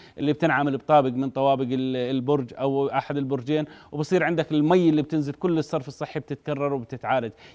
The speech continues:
يعني مش مشاكل عقيمة اللي إحنا نوقف عندها. أنا بتطلع اليوم مثل ما حكى الدكتور، اليوم ندفع باتجاه إنه هذا المشروع إنه ينتهي، والمشروع إنه فعلًا يكون عنوان ولاند مارك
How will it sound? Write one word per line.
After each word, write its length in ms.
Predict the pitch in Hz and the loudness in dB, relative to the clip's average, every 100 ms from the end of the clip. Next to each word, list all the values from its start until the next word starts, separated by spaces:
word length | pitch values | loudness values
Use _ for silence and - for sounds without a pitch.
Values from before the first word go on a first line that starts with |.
| - | -2
يعني 200 | 147 - | -2 -2
مش 260 | - 214 - | -6 -6 -8
مشاكل 480 | 147 127 165 - 117 | -10 -6 -6 -6 -8
عقيمة 360 | 113 - 156 | -6 -2 0
اللي 240 | 127 120 156 | 0 -6 -10
إحنا 280 | - 139 123 _ _ - | -8 -8 -10 _ _ -8
نوقف 420 | 123 143 117 117 | -2 -2 -2 -8
عندها. 220 | 104 95 92 - | -12 -12 -8 -2
أنا 160 | 196 | 0
بتطلع 440 | 147 127 165 151 131 | 0 -4 -2 0 0
اليوم 220 | 139 135 | -2 -4
مثل 220 | 165 156 | -4 -2
ما 100 | 139 | -2
حكى 240 | - 117 117 | -4 -8 -10
الدكتور، 420 | 104 - 101 90 - _ - | -10 -12 -12 -14 -18 _ -12
اليوم 580 | 120 113 131 170 156 139 | -6 -2 0 2 2 0
ندفع 280 | 160 - 107 | -2 -6 -6
باتجاه 560 | 127 - 120 135 147 120 | -8 -8 -8 -4 -4 -4
إنه 180 | 123 117 | -8 -2
هذا 220 | 156 165 | 0 2
المشروع 440 | 151 147 147 151 | 0 -2 -4 -4
إنه 160 | 135 131 | -4 -4
ينتهي، 420 | 131 117 117 101 - - - | -4 -6 -8 -10 -14 -20 -10
والمشروع 540 | 123 127 131 156 165 | -6 -4 -4 -2 -2
إنه 420 | 147 147 143 143 - | 0 0 0 -4 -6
فعلًا 400 | 185 190 190 156 | -4 -2 0 -2
يكون 320 | 156 170 151 | 0 -2 0
عنوان 420 | 143 151 156 151 123 | 0 2 4 2 2
ولاند 400 | 131 165 160 135 | 2 2 2 0
مارك 240 | 165 160 | 0 0